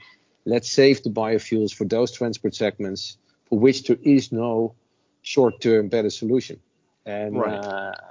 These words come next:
Speaker 1: I, I think their smart policies, uh, driven by local authorities are going to be, uh, the key here to,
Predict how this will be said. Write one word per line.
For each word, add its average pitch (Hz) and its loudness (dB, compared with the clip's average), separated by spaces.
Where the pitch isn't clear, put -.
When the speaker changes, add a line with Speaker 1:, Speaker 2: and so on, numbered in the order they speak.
Speaker 1:
I, - -14
I - -2
think 147 2
their 139 6
smart 147 -4
policies, 127 -2
uh, 104 -6
driven 131 0
by 113 2
local 123 0
authorities 110 -6
are 98 -10
going 107 -4
to - -8
be, 101 0
uh, - -6
the 113 -4
key 135 4
here 90 2
to, 95 -2